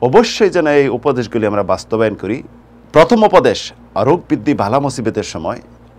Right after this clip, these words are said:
আল্লাহর উপর সুধারণা রাখবেন, এতে রয়েছে আপনার শারীরিক, মানসিক প্রশান্তি। হাদিসে কুদসিতে মহান রব্বুল আলামিন ইরশাদ করেন, "আনা ইনদা যন্নি আবদি বি",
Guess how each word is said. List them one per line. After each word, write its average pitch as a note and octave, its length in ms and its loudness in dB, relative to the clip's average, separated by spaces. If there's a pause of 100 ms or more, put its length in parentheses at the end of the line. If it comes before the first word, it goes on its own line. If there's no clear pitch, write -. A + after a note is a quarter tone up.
(120)
আল্লাহর A#2+ 280 2
উপর A2+ 220 -2
সুধারণা E3+ 580 0
রাখবেন, F2 300 -10 (140)
এতে D3 240 2
রয়েছে D3+ 280 2
আপনার A2 280 0 (160)
শারীরিক, A#2+ 540 -2
মানসিক G#2+ 440 -6 (360)
প্রশান্তি। - 540 -8 (500)
হাদিসে C3 340 0
কুদসিতে D#3 380 -4
মহান B2 240 -2
রব্বুল G#2+ 200 -2
আলামিন G2 360 2
ইরশাদ A2 260 -4
করেন, G2 260 -2 (140)
"আনা G2+ 380 0
ইনদা A2 320 -2
যন্নি E3 380 -2
আবদি D3 380 0
বি", G3 300 -4